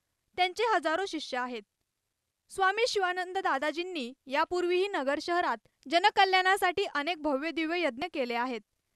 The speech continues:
त्यांच्या प्रकट दिनानिमित्त ते केडगाव नगर दरबार येथे आले होते. नगर येथे आले असता स्वामी शिवानंद दादाजी यांनी भाविकांना आपल्या प्रवचनातून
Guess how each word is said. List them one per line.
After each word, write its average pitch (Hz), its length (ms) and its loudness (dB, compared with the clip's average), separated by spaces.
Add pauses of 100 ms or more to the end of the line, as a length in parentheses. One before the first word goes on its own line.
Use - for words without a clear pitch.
(280)
त्यांच्या 330 280 4
प्रकट 311 320 0
दिनानिमित्त 294 640 -4 (460)
ते 403 80 2
केडगाव 370 440 6
नगर 339 260 4
दरबार 320 480 2
येथे 269 240 -4
आले 254 240 2
होते. 233 320 -6 (840)
नगर 359 300 0
येथे 440 200 0
आले 370 280 4
असता 311 480 0
स्वामी 302 380 -4
शिवानंद 302 440 -2
दादाजी 294 600 0 (280)
यांनी 294 280 -4
भाविकांना 320 680 0 (720)
आपल्या 349 340 4
प्रवचनातून 302 840 0